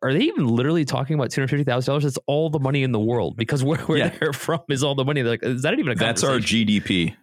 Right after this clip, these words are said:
Speaker 2: right? Uh,
Speaker 1: Yeah,
Speaker 2: that's the, that's the,
Speaker 1: exactly.
Speaker 2: that's the gross product of
Speaker 1: Exactly.
Speaker 2: my country.
Speaker 1: Right, right. Uh, and then there's this other camp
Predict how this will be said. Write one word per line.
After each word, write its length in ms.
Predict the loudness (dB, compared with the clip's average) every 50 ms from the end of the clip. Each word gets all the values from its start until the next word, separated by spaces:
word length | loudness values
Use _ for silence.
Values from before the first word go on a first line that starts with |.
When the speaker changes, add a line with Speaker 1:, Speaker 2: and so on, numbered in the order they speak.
| -12 -6
Speaker 2:
right? 260 | -4 -2 -2 -2 -2 -2
Uh, 100 | -4 -4 -2
Speaker 1:
Yeah, 140 | 0 0 0
Speaker 2:
that's 140 | 0 0
the, 60 | 0 0
that's 180 | 2 2 2
the, 40 | 0
Speaker 1:
exactly. 320 | 0 0 -2 -2 -2 -2 -2
Speaker 2:
that's 160 | -2 -2 -2 -2
the 80 | -2
gross 260 | -2 -2 -2 -2 -2 -2
product 300 | -2 -2 -2 -2 -2 -2
of 80 | 0
Speaker 1:
Exactly. 60 | 0
Speaker 2:
my 100 | 0 -2
country. 340 | -2 -2 -4 -4 -2 -4 -6 -6 -8 -12 -14 -16 -20 -20 _ _
Speaker 1:
Right, 320 | -2 0 0 0 0 0 0
right. 220 | 0 -2 -2 -4 -6 -10 -18 -18 -18 _ _ -6
Uh, 320 | -4 -2 0 0 -2 -2 -2
and 120 | 0 0 2
then 100 | 2 2
there's 160 | 2 2 2
this 160 | 2 2 0
other 220 | 0 0 0 -2 -2
camp 400 | 0 0 0 0 -2 -4 -6